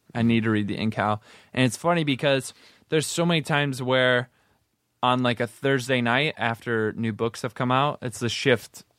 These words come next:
following new books that I work. Thursday nights, I'll come <laughs> home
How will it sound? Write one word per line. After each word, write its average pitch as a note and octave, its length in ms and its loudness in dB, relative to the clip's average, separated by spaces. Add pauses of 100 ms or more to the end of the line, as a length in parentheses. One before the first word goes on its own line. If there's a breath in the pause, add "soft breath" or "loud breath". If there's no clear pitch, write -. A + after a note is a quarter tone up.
following A#2+ 920 0 (160)
new A#2 220 0
books B2 300 0
that G2+ 180 -4
I A2 140 0
work. C#3 440 -4 (420 soft breath)
Thursday B2+ 300 0
nights, A#2+ 320 0 (100)
I'll - 80 -2
come D3+ 220 0
<laughs> A#2+ 180 -4
home F3 380 2